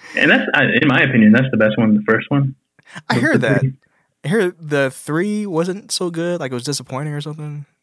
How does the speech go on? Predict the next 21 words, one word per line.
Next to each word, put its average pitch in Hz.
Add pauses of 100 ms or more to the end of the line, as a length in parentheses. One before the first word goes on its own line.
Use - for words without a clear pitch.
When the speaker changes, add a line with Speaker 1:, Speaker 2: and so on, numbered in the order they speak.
(260)
Speaker 2:
Or 127
is 113
it, 104
Speaker 1:
It's 247
different. 131
I've 165
only, 214
s-, -
I 135 (180)
think 254
I've -
only 160
seen 131
it, 104
like, 107
one 113
and 110
a 104 (120)
half 107
<laughs> -
times, 131